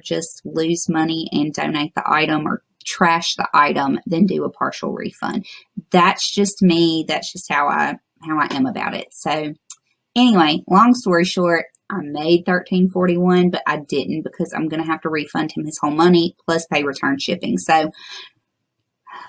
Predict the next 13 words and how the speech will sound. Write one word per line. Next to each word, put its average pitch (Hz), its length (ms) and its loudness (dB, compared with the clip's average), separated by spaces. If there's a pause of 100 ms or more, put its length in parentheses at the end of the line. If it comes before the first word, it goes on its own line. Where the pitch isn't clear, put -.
(360)
it 208 120 6
is 196 160 6
what 208 100 6
it 190 120 8
is. 175 360 6
It's - 180 -4
part 156 220 -2
of 151 80 -4
the 151 60 -10
business. 156 880 -2 (180)
It's - 120 -4
not 180 340 4
all 185 500 4